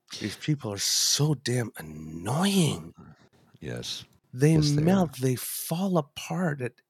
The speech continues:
Speaker 1: every little thing. They want to control absolutely everything. It's just ridiculous. So, yeah. I'm s-, I don't know what he's complaining about.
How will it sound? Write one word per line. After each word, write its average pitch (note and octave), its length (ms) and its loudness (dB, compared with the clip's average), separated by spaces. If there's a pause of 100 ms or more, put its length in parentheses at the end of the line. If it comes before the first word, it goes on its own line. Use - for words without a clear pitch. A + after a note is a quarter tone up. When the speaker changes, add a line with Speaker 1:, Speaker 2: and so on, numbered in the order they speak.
(140)
Speaker 1:
every D3+ 540 2
little C3 420 0
thing. F#3+ 440 -4
They A2+ 100 2
want B2+ 520 -2
to B2 60 -2
control B2+ 720 -2 (220)
absolutely B2+ 1000 -4 (180)
everything. D3+ 560 -4 (2500)
It's - 320 0 (140)
just F#3 480 2 (100)
ridiculous. - 1120 -8 (480)
So, - 140 -4
yeah. C3 220 2 (1700)
I'm E3 200 2
s-, C#3+ 180 -2 (1900)
I D#3 160 10
don't F#3 260 6
know C3+ 160 6
what G#2+ 260 2
he's C3+ 220 0
complaining G2 680 0
about. - 260 -8